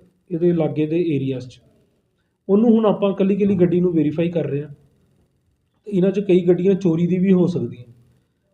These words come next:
ਤੇ, ਅ, ਕਈ ਗੱਡਾ-, ਗੱਡੀਆਂ ਵਾਰਦਾਤ 'ਚ ਵੀ ਯੂਜ਼ ਹੋਈਆਂ ਹੋ ਸਕਦੀਆਂ। ਤੇ ਇਹ ਸਾਰੇ ਪਹਿਲੂ ਆਪਾਂ ਇਹਦੀ ਜਾਂਚ ਕਰ ਰਹੇ ਹਾਂ। ਇਹਦੇ ਵਿੱਚ ਹੋਰ ਵੀ ਬੰਦੇ ਸ਼ਾਮਲ ਆ,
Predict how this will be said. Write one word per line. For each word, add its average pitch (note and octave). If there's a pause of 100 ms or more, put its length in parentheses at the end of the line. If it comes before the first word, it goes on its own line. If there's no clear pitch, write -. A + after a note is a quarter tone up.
(180)
ਤੇ, D#3+ (380)
ਅ, D#3
ਕਈ E3
ਗੱਡਾ-, D#3+
ਗੱਡੀਆਂ D#3+
ਵਾਰਦਾਤ D3
'ਚ F3
ਵੀ F3
ਯੂਜ਼ D#3+
ਹੋਈਆਂ C#3+
ਹੋ C#3+
ਸਕਦੀਆਂ। B2 (720)
ਤੇ D#3+
ਇਹ G3
ਸਾਰੇ F3+
ਪਹਿਲੂ G3
ਆਪਾਂ F3+
ਇਹਦੀ F3
ਜਾਂਚ D3
ਕਰ B2+
ਰਹੇ C3+
ਹਾਂ। E3 (100)
ਇਹਦੇ F3
ਵਿੱਚ F#3
ਹੋਰ F3
ਵੀ F#3
ਬੰਦੇ F3
ਸ਼ਾਮਲ C3+
ਆ, -